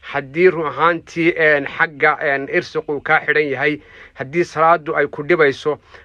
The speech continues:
haddii run ahaantii aad u baahan tahay in Alle subxaanahu wa tacaala culayska iyo murugada iyo rafaadka uu kaa saaro, haddii run ahaantii xunyo-, riyooyin xunxun aad ku riyootid, Alle subxaanahu wa tacaala intaasoo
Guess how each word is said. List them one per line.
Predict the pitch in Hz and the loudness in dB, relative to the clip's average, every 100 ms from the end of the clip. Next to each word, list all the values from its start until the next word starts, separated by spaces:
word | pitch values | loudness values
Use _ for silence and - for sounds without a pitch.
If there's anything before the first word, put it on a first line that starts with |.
| - | -10
haddii | 135 135 139 175 | -8 -6 0 0
run | 156 160 | 2 -2
ahaantii | 135 165 165 156 160 160 - | 2 2 2 -2 -4 -4 2
aad | 151 147 | 2 2
u | 175 | -4
baahan | 143 160 151 156 | 2 2 2 -6
tahay | 151 147 165 | -4 -4 -4
in | 160 | -2
Alle | 170 160 147 | -2 0 -2
subxaanahu | 143 - 160 156 | -4 0 0 0
wa | 147 | -4
tacaala | - 151 156 | 0 2 2
culayska | 131 151 170 - - 160 | 0 0 -2 -2 -6 -4
iyo | 143 | -6
murugada | 135 139 147 160 143 | -4 -4 -2 -2 0
iyo | 147 | -2
rafaadka | 131 - 170 139 139 - - - - | -2 2 2 2 -6 -10 -18 -20 -8
uu | 151 | -6
kaa | - 151 147 | -2 2 2
saaro, | - 147 135 143 _ _ - | 2 0 2 -2 _ _ -20
haddii | - - 139 123 175 | -14 -8 -8 0 2
run | 170 160 | 2 2
ahaantii | 170 165 151 | 2 0 -6
xunyo-, | 139 156 165 160 143 - 147 131 | -6 -4 -4 -6 -10 -4 -6 -2
riyooyin | 143 175 160 | 2 4 2
xunxun | 135 - 170 175 | 0 -4 -4 -2
aad | 147 | -6
ku | - | -4
riyootid, | 185 165 160 147 - 139 - - - - - | -2 0 0 -2 -4 -12 -14 -20 -20 -20 -2
Alle | 147 165 | 2 2
subxaanahu | - 175 - 175 165 | 0 -4 0 0 0
wa | 160 | -2
tacaala | 151 151 160 160 214 | -2 0 2 2 -2
intaasoo | 190 - 160 151 - 156 | -4 0 0 0 -2 -4